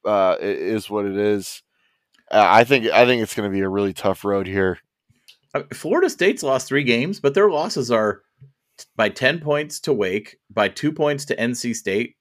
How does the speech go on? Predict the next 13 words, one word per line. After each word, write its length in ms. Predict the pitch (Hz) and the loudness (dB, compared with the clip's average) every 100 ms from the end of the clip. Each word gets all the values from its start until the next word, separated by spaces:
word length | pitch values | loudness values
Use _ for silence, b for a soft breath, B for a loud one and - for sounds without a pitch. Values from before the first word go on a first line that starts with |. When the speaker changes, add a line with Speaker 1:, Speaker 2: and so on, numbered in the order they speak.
| - | -12
Speaker 2:
before 460 | 98 - 110 120 113 | -12 -4 0 0 0
they 100 | 110 | -2
lost 300 | 110 104 104 | -2 -2 -6
their 80 | |
quarterback, 560 | 98 92 87 101 127 - | -6 -6 -4 -6 -8 -10
and, 360 | - 120 123 104 _ 107 | -6 -4 -4 -10 _ -6
and 180 | 113 | -2
by 160 | 113 117 | 0 -2
six 300 | - 139 139 | -2 -4 -4
points 240 | 147 139 | -6 -6
to 80 | - | -8
Clemson. 480 | - 147 - - 78 - | -4 -4 -4 -14 -12 -4
Like, 260 | 107 101 | -4 -4